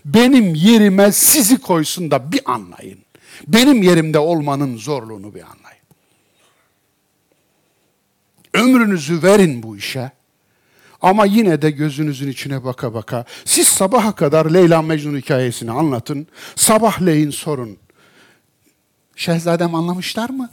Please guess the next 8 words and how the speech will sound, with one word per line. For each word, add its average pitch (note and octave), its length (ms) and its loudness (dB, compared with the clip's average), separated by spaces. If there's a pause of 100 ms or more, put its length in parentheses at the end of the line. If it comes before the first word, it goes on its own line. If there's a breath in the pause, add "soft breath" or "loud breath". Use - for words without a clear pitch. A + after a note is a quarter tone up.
(840)
Ve D3+ 80 -4
şehzade B2+ 540 -10
size C3 320 -14
dönsün. C3 460 -18 (1000)
"Dadıcığım, D3 520 -12
hepsini D#3 400 -14
anladım C3 480 -12
da A2 200 -12